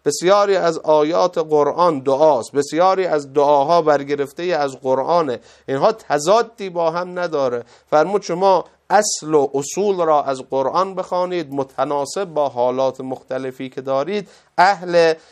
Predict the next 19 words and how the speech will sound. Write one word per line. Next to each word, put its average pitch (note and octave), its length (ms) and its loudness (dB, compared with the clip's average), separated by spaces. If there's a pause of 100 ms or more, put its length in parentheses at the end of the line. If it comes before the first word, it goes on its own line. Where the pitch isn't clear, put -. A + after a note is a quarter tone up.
(140)
دعا D3 340 6
باشید. A#2 520 -2
دعاهای D#3 600 4
مختلف D3+ 600 -4
برای A#2+ 320 0
همین G#2 340 -12
هاست. - 240 -20 (340)
امیرالمؤمنین G3 960 0
در D#3+ 300 0
ادامه D3 500 0
حکمت D3+ 440 -8
صد B2+ 260 -6
و B2+ 40 -6
چهار C3 360 0
فرمود: C3 500 -4 (120)
"ثم E3+ 300 -2
قرض C#3+ 500 0
الدنیا B2 720 0
قرضا B2+ 600 2